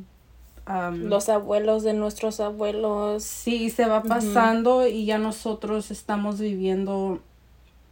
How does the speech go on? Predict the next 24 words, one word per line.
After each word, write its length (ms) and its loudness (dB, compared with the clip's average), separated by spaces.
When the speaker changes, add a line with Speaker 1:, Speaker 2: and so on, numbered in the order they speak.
Speaker 1:
de 160 -2
esa 180 0
manera 380 2
hasta 240 -6
que 160 -6
vienen 520 -2
unos 600 -6
en 160 -4
la 100 -4
familia, 800 -4
como 240 0
nuestro 300 -4
episodio 480 -6
que 80 -12
tenemos, 640 -6
am, 640 -6
Oveja 380 -4
Negra, 500 -2
Speaker 2:
Ujú. 400 -2
Speaker 1:
en 180 -2
donde 320 -2
nos 280 -6
enfocamos 840 -4
en 640 -4